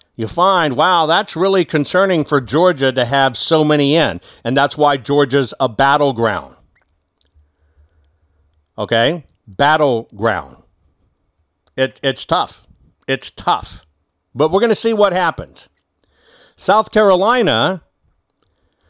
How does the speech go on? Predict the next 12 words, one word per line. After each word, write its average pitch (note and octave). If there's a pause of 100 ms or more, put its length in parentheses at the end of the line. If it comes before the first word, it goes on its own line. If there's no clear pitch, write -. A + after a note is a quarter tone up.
(300)
uh, C#3 (100)
has D#3
turned F#3
in F3
a D3+
total D#3+
of B2
four F#3+
hundred F3
thirty-two E3+
thousand C#3+
forty-five D#3